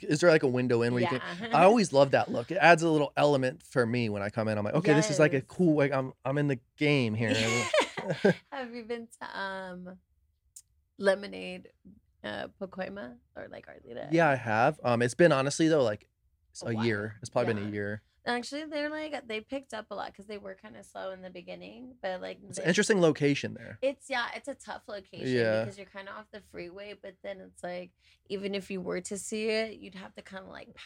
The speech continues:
Speaker 1: It's a
Speaker 2: pass
Speaker 1: little off the
Speaker 2: it.
Speaker 1: trail,
Speaker 2: Yeah,
Speaker 1: kinda. Yeah.
Speaker 2: exactly. So you'd have to, like,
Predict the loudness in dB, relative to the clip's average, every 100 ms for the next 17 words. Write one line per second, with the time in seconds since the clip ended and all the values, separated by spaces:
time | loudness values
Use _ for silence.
0 | -6 -6 -2 2 6 8 8 6 0 0
1 | 4 6 8 6 4 4 4 2 0 -4
2 | -4 -2 0 -2 -6 -14 -14 -16 -16 -16
3 | -16 -18 -14 -14 -14 -16